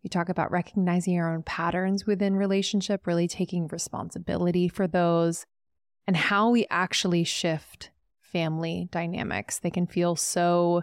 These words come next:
immovable at times. And so how do we actually do that? And then just how do we allow ourselves to really feel the feelings? Like, is that okay?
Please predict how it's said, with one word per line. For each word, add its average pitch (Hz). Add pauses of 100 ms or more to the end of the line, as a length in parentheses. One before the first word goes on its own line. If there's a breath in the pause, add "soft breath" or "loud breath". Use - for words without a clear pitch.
immovable 180
at 180
times. 170
And 180
so 185
how 175
do 180
we 185
actually 175 (120)
do 175
that? 170
And 180
then 175
just - (460)
how 196
do 214
we 247
allow 185
ourselves 190
to 202
really 180
feel 180
the 165
feelings? -
Like, 165
is 175
that 202
okay? 185